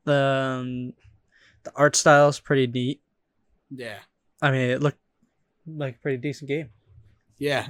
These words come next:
Speaker 2: and also, I didn't write it here. I probably should have. It comes out this December, which is a lot sooner than I expected for this game, 'cause we haven't heard about this game, I think, since last year, and then they just randomly changed the name of the game this year. They were like,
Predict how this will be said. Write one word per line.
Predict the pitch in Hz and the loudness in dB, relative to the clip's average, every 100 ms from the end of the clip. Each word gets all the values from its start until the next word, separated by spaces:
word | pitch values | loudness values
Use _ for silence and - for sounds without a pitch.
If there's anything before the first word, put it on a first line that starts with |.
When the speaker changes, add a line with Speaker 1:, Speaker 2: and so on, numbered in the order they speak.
| - | 0
Speaker 2:
and | 180 | 6
also, | 226 214 220 | 6 6 4
I | 160 160 | 4 0
didn't | 165 180 151 | 0 -2 -2
write | 143 156 | -2 -2
it | 131 | -4
here. | 117 | -6
I | 110 | -6
probably | 127 131 117 | -8 -6 -8
should | 135 | -8
have. | 120 | -10
It | 120 | -10
comes | 117 185 180 | -2 2 2
out | 151 | 0
this | 143 - | -4 -6
December, | 117 - 139 107 | -8 -6 -4 -6
which | 101 110 | -10 -10
is | 139 | -6
a | 143 | 0
lot | 175 185 | 0 0
sooner | - 185 170 143 | -2 -2 -2 -2
than | 135 | -4
I | 127 | -6
expected | 120 - 127 - 113 | -8 -10 -12 -12 -16
for | |
this | 113 110 - | -14 -12 -12
game, | 110 104 | -10 -12
'cause | 127 127 | -12 -6
we | 147 190 | -2 0
haven't | 196 196 | 0 -2
heard | 156 165 | -4 -4
about | 175 180 175 | -4 -6 -8
this | 180 | -8
game, | 196 190 | -6 -4
I | 131 | -4
think, | 120 135 120 - - - _ _ _ _ - | -8 -10 -10 -16 -20 -20 _ _ _ _ -6
since | - 156 123 117 | -2 -2 -2 -6
last | 107 147 214 - | -4 0 0 -2
year, | 262 277 294 262 - | -6 -6 -6 -8 -6
and | 160 160 156 | -2 0 0
then | 151 147 170 | -2 -2 0
they | 180 160 | 2 0
just | 160 143 131 | 0 -4 -6
randomly | 139 151 170 160 | -6 -4 -2 -2
changed | 139 160 147 151 151 | -4 -6 -4 -6 -6
the | 139 | -6
name | 139 131 147 160 | -6 -4 -2 -2
of | 165 | -2
the | |
game | 165 175 180 190 170 | -4 -2 -2 -2 -4
this | 131 135 | -6 -6
year. | 175 175 | -2 -2
They | 175 | -2
were | 135 | -4
like, | 139 131 | -6 -8